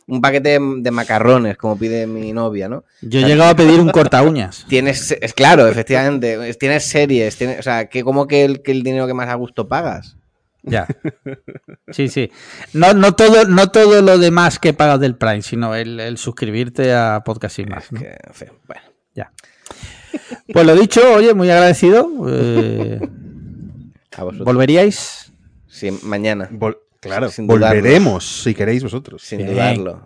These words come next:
Speaker 1: mañana. Bueno, y
Speaker 2: De
Speaker 1: tenemos
Speaker 2: hecho
Speaker 1: el proyecto pendiente de Woke Directo.
Speaker 2: Sí, de Wo-, Woke Directo.
Speaker 1: Woke Directo.
Speaker 2: <laughs> Y ya la última pregunta que os lanzo. ¿Prefería-, preferiríais volver aquí?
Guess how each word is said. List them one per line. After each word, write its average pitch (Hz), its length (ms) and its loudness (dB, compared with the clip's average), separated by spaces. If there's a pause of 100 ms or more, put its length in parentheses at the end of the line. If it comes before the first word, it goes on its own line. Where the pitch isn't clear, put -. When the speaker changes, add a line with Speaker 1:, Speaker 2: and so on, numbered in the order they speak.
Speaker 1:
mañana. 95 460 -12 (200)
Bueno, 139 140 -2
y 165 40 0
Speaker 2:
De 151 60 -2
Speaker 1:
tenemos 135 160 -2
Speaker 2:
hecho 170 100 2
Speaker 1:
el 202 40 2
proyecto 143 360 2
pendiente 123 580 -4
de 107 120 -10
Woke 120 320 -4
Directo. 117 280 -10
Speaker 2:
Sí, 160 160 2 (440)
de 143 160 -8
Wo-, 139 200 2
Woke 160 500 4
Directo. 143 560 0
Speaker 1:
Woke 127 380 0
Directo. 127 480 -6
Speaker 2:
<laughs> - 320 -10 (1600)
Y 147 160 0
ya 170 120 6
la 180 140 6
última 160 260 4
pregunta 143 360 2
que 127 60 0
os 131 60 2
lanzo. 143 460 0 (960)
¿Prefería-, 139 680 -2
preferiríais 131 840 -4
volver 131 360 0
aquí? 113 200 -8